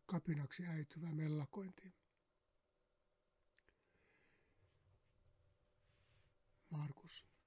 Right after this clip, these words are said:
Sillä kertaa oli vangittuna kapinoitsija – jotka kapinan aikana olivat tehneet murhan. Heidän joukossaan oli Barabas-niminen mies.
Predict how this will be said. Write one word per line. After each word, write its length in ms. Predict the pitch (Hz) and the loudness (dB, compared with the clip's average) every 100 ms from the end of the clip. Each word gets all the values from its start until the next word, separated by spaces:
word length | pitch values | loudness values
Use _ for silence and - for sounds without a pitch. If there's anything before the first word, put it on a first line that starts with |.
| _ - | _ -18
Sillä 300 | - 180 180 | 6 10 12
kertaa 480 | - 170 156 175 165 | 12 10 10 8 8
oli 200 | 160 160 | 8 8
vangittuna 600 | 165 170 156 - 156 151 | 10 10 8 6 2 2
kapinoitsija – 880 | 180 160 175 151 147 - 160 151 131 - _ _ _ _ _ _ _ _ _ _ _ _ - | 2 6 6 6 4 0 0 0 0 -8 _ _ _ _ _ _ _ _ _ _ _ _ 0
jotka 540 | 165 - 185 170 165 - _ | 0 2 6 6 6 0 _
kapinan 580 | - 185 185 165 160 208 - - | 4 10 12 12 10 6 2 2
aikana 520 | 175 175 - 147 147 | 6 8 6 4 4
olivat 360 | 151 151 147 - _ _ _ - - - _ | 4 4 2 -2 _ _ _ -20 -20 -20 _
tehneet 400 | 185 143 151 147 | 4 6 6 6
murhan. 600 | 190 175 147 131 175 180 - _ _ _ _ _ - - - - | 8 8 6 2 -2 -6 -12 _ _ _ _ _ -20 -20 -4 6
Heidän 260 | 190 185 | 10 12
joukossaan 640 | 170 175 165 143 - 151 147 | 12 10 8 2 2 2 4
oli 180 | 147 151 | 4 4
Barabas-niminen 960 | 170 165 156 151 147 - 151 139 143 | 6 8 6 4 -2 -2 -2 0 0
mies. 500 | 143 147 151 151 - | 2 2 0 -2 -4